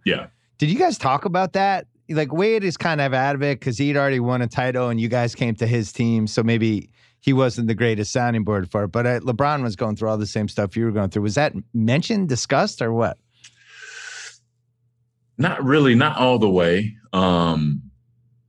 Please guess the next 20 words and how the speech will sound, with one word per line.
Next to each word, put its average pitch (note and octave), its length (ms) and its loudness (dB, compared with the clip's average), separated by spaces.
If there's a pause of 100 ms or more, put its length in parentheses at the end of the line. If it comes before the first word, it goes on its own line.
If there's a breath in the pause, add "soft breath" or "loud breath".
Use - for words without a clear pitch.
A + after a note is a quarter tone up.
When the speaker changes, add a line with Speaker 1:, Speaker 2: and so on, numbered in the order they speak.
Speaker 1:
you G#2+ 120 2
know, G2+ 160 4
not G#2 240 4
in G2 140 4
a F#2 80 2
team G2 300 2
setting. G2+ 340 4
It A2 140 4
was G2+ 200 2
more G#2+ 280 6
of F#2 80 2
the F#2 80 2
things F#2+ 400 4
you F2+ 100 4
try F2+ 320 2
to F2 80 4
make F2 260 4
sure F2+ 280 2
that E2+ 280 0
you're E2 380 2